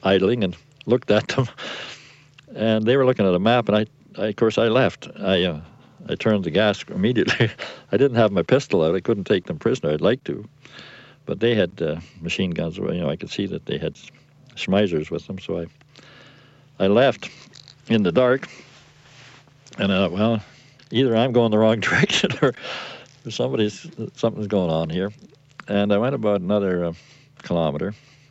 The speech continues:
when suddenly I ran into a column of German troops marching the same direction I was going. In the dark, I almost actually ran physically into the back of them,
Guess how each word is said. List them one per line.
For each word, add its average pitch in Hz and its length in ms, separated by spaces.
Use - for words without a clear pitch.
when 87 220
suddenly 110 640
I 87 260
ran 101 280
into 92 260
a 80 60
column 104 420
of 80 60
German 101 320
troops - 340
marching 90 360
the 80 60
same 85 260
direction 82 380
I 95 100
was 92 140
going. 76 280
In 87 140
the 80 80
dark, 92 400
I 76 180
almost 98 400
actually 87 360
ran 80 260
physically 92 480
into 202 180
the 69 100
back 113 300
of - 60
them, - 80